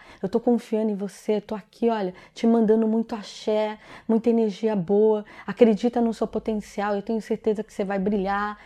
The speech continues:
coloca lá o que você sabe, o que você estudou." Então, eu tô estruturando em cima da energia do outro e eu só tô tratando a energia do outro dentro de mim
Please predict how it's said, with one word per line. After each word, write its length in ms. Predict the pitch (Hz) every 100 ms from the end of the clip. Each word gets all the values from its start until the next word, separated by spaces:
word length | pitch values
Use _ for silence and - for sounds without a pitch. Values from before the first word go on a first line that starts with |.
| - -
coloca 400 | 214 214 220 226
lá 140 | 214
o 60 | 208
que 120 | -
você 220 | 196 -
sabe, 540 | 214 - 202 208 202 202
o 40 |
que 80 | 202
você 220 | 202 214
estudou." 440 | 202 214 180 208 202 - - -
Então, 200 | 359 370 - -
eu 60 | 247
tô 120 | 320
estruturando 840 | 330 - 349 - 254 226 277 302
em 60 | 262
cima 440 | - - 415 349
da 100 | 247
energia 460 | 240 233 208 - 202
do 120 | 180
outro 460 | 220 311 277 202 185 - - - -
e 100 | 311
eu 120 | 359
só 180 | - 381
tô 240 | - 403
tratando 680 | 427 370 - - 320 370 277
a 60 |
energia 540 | 247 294 320 277 226 262
do 100 | 233
outro 240 | 247 240
dentro 340 | 208 320 - 277
de 160 | -
mim 360 | 233 311 302